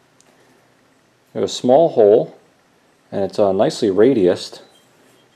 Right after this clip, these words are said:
Look on the other side, it's much larger, and it's tapered down to that hole. So what we have here is a venturi, and quite a nicely made one, all heavy, solid brass.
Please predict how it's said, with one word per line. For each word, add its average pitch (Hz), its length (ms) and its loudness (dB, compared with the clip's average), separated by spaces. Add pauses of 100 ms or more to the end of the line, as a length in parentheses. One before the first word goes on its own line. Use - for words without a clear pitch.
(100)
Look 110 140 -10
on 92 100 -4
the 92 100 0
other 190 180 0
side, 92 460 -4 (540)
it's - 120 -20
much 98 240 -8
larger, 117 520 -2 (1160)
and - 120 -10
it's 87 160 -8
tapered 127 440 -2
down 110 300 0
to 98 60 -8
that 85 200 -2
hole. 82 260 -2
So - 160 -4
what 127 60 0
we 123 120 -4
have 110 260 -2
here 95 180 0
is 87 120 -2
a 90 60 2
venturi, 87 600 0 (920)
and 101 120 -12
quite 123 200 4
a 107 60 2
nicely 104 340 -2
made 98 240 2
one, 82 300 -8 (100)
all 98 200 2
heavy, 101 320 -2
solid 92 440 0
brass. 92 580 -2